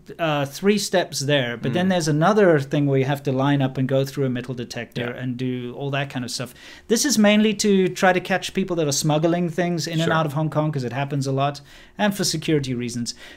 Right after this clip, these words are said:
Speaker 1: But now they've added even a fourth,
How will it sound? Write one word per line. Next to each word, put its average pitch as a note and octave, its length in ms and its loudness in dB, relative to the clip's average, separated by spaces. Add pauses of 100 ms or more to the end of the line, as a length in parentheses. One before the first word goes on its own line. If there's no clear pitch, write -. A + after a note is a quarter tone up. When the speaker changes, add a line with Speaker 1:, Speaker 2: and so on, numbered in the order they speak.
(120)
Speaker 1:
But D3+ 100 2
now G#3 300 8
they've F3+ 160 6
added F3+ 320 0
even E3+ 400 -6
a D#3 140 -6
fourth, - 640 0